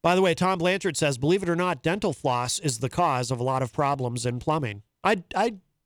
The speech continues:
wouldn't have thought of that, Tom, but that makes sense. So what this bill is,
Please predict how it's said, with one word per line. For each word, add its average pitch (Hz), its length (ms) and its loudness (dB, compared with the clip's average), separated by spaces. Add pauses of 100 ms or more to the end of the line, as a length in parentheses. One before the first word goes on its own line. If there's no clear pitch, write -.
wouldn't 262 220 -2
have 311 80 -4
thought 403 220 2
of 392 60 -2
that, 139 200 0
Tom, 113 300 -2
but 110 140 -4
that 151 160 0
makes 208 200 -4
sense. 208 360 -6 (960)
So 285 560 2
what 320 320 0
this 359 240 0
bill 208 400 2
is, 135 680 -2